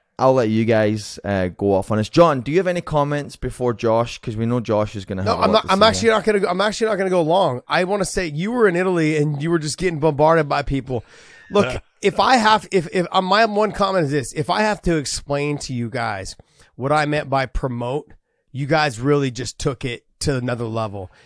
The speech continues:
Speaker 2: That, that was the only, you took the one word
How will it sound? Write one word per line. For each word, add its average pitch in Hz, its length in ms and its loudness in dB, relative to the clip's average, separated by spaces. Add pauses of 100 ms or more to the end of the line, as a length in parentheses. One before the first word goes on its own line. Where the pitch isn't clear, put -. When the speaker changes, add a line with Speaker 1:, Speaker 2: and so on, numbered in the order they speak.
(140)
Speaker 2:
That, 139 300 -2
that 160 100 0
was 156 140 2
the 175 120 -8
only, 190 360 4
you 160 60 -4
took 175 200 -4
the 180 100 2
one 170 440 2
word 147 440 2